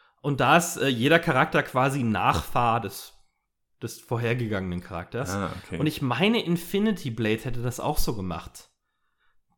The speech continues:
Speaker 1: Dass du quasi immer der Sohn einer langen Ahnenreihe bist, äh, bei dem Generation für Generation die, die Väter irgendwann versterben, weil sie auf dieses Abenteuer gehen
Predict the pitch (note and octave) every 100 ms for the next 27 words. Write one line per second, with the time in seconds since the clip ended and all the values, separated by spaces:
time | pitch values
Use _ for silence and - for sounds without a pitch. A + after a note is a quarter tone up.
0 | _ A#2+ - - A#2 - C3+ B2+ D#3 F3
1 | E3+ C#3+ D3+ C#3+ C#3 C#3 - C#3 A#2+ C3
2 | B2 A2 A#2+ D#3+ G3+ D#3 C#3+ C3 E3+ D3
3 | C3+ E3+ F3 D3 G#2+ G#2 G2 A#2+ - -
4 | - - - - _ _ _ _ _ _
5 | _ _ C3 B2 A#2 A#2 B2+ B2+ B2+ D3
6 | D#3+ D3+ - D#3+ E3+ A3 G#3+ E3 D#3 D3+
7 | C#3+ - D3 D3+ F3 F#3 F#3+ G3 G3+ G3+
8 | _ _ D3 D#3 D3 C#3 C#3 C3 C3 D#3
9 | E3 F3+ D3 D3 C3+ D3 - D3 E3 D#3
10 | C3 C3+ C3+ A#2+ B2 A#2 B2+ E3+ E3 A#2
11 | G2+ G2+ G2 C#3